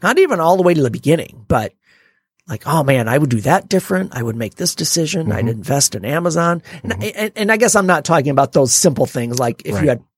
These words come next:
Speaker 1: foreknowledge of, of a big success to be rich.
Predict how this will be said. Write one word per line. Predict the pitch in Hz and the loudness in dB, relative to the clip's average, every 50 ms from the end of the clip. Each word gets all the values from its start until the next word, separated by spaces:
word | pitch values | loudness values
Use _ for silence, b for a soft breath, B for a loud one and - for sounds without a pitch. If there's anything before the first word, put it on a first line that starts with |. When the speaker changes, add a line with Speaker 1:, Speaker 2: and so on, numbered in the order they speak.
| _ - | _ -20
Speaker 1:
foreknowledge | - - - 190 180 156 139 135 127 120 117 120 120 117 123 | -16 -6 0 2 2 2 2 0 -2 -2 -2 -4 -6 -6 -6
of, | 131 120 - _ | -8 -10 -10 _
of | 139 120 | -8 -8
a | 131 | -8
big | 110 - 135 - | -8 -8 -10 -8
success | - - - - - - - 131 120 - | -6 -8 -6 -6 -6 -4 -4 -4 -4 -6
to | - 113 | -8 -10
be | 113 98 | -12 -12
rich. | 90 123 131 98 67 - - - | -10 -10 -10 -10 -10 -10 -12 -14